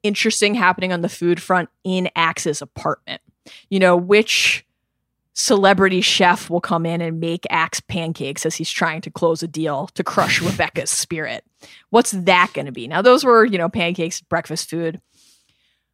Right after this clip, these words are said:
Will we get any songbirds that you eat whole with a napkin covering your face this time? It's a great question, Sean. I guess I'm expecting Wags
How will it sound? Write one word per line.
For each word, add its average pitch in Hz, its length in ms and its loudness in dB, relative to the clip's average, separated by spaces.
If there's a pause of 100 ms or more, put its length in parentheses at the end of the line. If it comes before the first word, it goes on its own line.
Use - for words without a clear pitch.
(180)
Will 226 120 6
we 269 80 4
get 285 180 6
any 302 200 4
songbirds 208 920 4
that 196 100 4
you 185 200 -4
eat 190 180 -4
whole 196 640 4 (180)
with 180 120 -6
a 170 60 0
napkin 165 460 0
covering 185 360 -2
your 170 120 0
face 180 400 -2
this - 260 -2
time? 190 540 0 (400)
It's - 100 -12
a 254 60 2
great 285 200 4
question, 170 440 0
Sean. 151 420 -2 (100)
I 214 140 4
guess 311 840 0 (460)
I'm 190 140 2
expecting 208 840 -2
Wags 170 840 0